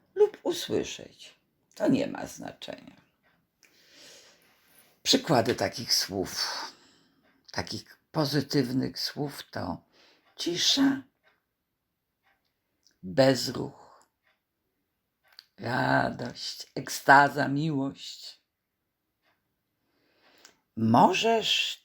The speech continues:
także zobaczyć lub usłyszeć inne słowa. Na przykład takie jak światło,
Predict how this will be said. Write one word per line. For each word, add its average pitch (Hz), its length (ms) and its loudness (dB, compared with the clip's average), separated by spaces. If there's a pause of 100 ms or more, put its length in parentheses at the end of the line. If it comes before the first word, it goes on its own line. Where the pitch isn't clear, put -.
także 240 440 4
zobaczyć - 840 2
lub 185 380 0
usłyszeć - 680 -4
inne - 360 0
słowa. - 520 -14 (2250)
Na - 120 2
przykład 190 380 0
takie 143 260 0
jak 73 220 0
światło, 131 840 0